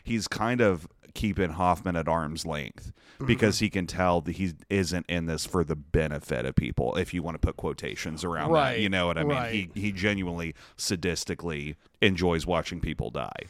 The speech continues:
Speaker 1: and that's what
Speaker 2: Right.
Speaker 1: it is, you know?
Speaker 2: And, and it, it's funny that he almost gets, like, this level of bereavement from it as well. And <laughs> he,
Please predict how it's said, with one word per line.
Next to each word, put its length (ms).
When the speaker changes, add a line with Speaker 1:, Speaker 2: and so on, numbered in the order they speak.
Speaker 1:
and 120
that's 160
what 140
Speaker 2:
Right. 200
Speaker 1:
it 100
is, 120
you 100
know? 180
Speaker 2:
And, 200
and 200
it, 260
it's 180
funny 340
that 180
he 100
almost 320
gets, 220
like, 140
this 180
level 360
of 120
bereavement 760
from 340
it 60
as 160
well. 500
And 300
<laughs> 120
he, 300